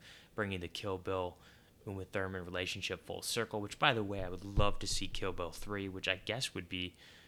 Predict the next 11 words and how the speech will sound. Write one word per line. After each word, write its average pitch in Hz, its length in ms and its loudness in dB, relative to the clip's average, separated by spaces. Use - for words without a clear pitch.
not - 240 -2
titled 82 400 -4
Kill 85 200 -6
Bill 92 260 -2
anymore, 85 340 -10
'cause - 160 -12
she - 140 -8
did 90 260 -8
kill 82 440 -4
Bill. 87 400 -6
Um, 90 420 -6